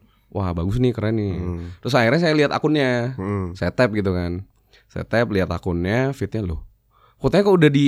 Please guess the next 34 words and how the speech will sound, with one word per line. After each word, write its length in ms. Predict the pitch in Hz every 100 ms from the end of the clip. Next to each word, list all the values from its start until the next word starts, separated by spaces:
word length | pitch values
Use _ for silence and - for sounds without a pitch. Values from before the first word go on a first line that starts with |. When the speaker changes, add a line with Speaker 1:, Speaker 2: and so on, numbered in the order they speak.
| 135
Speaker 1:
kanan 520 | 117 135 180 170 165
atau 180 | 127 107
udah 160 | 107
di, 80 | 107
eh, 420 | 98 - 95 104
di 100 | 101
tengah, 200 | 113 160 156
di 140 | 127
Speaker 2:
Ya. 80 | 170
Speaker 1:
bawah 340 | 170 160 151
malah 280 | 147 135 123
gitu 140 | 117 110
kan. 100 | 95
Kok 140 | 101
ada 120 | 110
postingan 300 | 104 - 104
yang 120 | 101 104
lebih 140 | 101
baru 180 | 107 110
lagi? 320 | 120 113 98
Oh, 80 | 92
ternyata 400 | - 87 147 180 - _ _ _ _
ini 140 | -
postingan 400 | 180 127 110 110
yang 160 | 107 104
kapan 320 | 98 - 101
hari, 560 | 95 82 92 127 170 175
Speaker 2:
Mm-mm. 160 | -
Speaker 1:
tapi 200 | 104 101 151
mungkin 360 | 123 117 156
emang 360 | 117 107 117 131
kayak 240 | 110 107
sempet, 400 | 98 117 101 110 _ _ _ _ _ _
eh, 760 | - 98 95 95 95 90 90